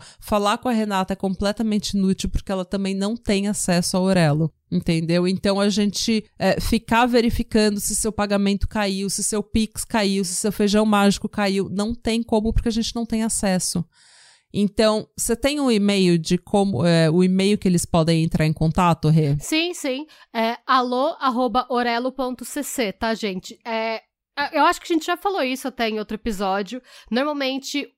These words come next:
Speaker 2: eles respondem muito rápido, assim. Se você
Speaker 1: Uhum.
Speaker 2: não manda mensagem, tipo, no, no carnaval, teve gente que teve problema no carnaval.
Speaker 1: Sim.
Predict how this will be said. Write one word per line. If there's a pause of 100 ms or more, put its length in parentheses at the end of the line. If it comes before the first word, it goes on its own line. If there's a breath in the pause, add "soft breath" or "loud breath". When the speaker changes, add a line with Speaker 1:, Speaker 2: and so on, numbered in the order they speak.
Speaker 2:
eles
respondem
muito
rápido,
assim.
Se
você
Speaker 1:
Uhum.
Speaker 2:
não
manda
mensagem,
tipo,
no,
no
carnaval,
teve
gente
que
teve
problema
no
carnaval.
Speaker 1:
Sim.